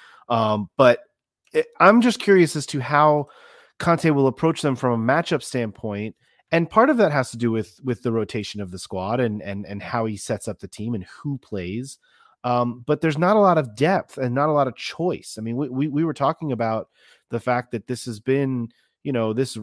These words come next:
run here of four games, if you go to, to City till now, and really the only changes in the lineup have been Bentancur, who got hurt in the Burnley match, in the first half of the Burnley match,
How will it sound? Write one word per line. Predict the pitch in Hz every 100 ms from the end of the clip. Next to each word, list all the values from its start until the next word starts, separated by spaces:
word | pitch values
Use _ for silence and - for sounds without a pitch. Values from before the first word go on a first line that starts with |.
| -
run | 113 135 165
here | 156 143
of | 120
four | - 147 139
games, | 123 135 101
if | 98
you | 104
go | 120
to, | 110 98
to | - 107
City | - 147 135 131
till | 117 120
now, | 107 127 131 98 98 _ _ _ _ _ _ _ _ _ -
and | 143
really | 170 262
the | 175 170
only | 196
changes | - 170 175 139
in |
the | 127
lineup | 113 110 127 160 98 -
have | 120 107
been | 117 113 107
Bentancur, | 127 135 156 - 113 123
who | 123
got | 117 110
hurt | - - 156 127 -
in | 110
the | 104
Burnley | 123 139 117
match, | 95 98 - -
in |
the | 101
first | 127 120
half | 120
of | 107
the |
Burnley | 107 127 139
match, | 104 92 117 -